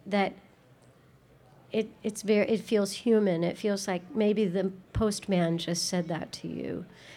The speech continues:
Maybe you just, it feels casual and,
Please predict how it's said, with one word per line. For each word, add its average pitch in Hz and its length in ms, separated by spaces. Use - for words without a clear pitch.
Maybe 214 280
you 202 480
just, 185 240
it 220 60
feels 226 440
casual 214 720
and, 180 340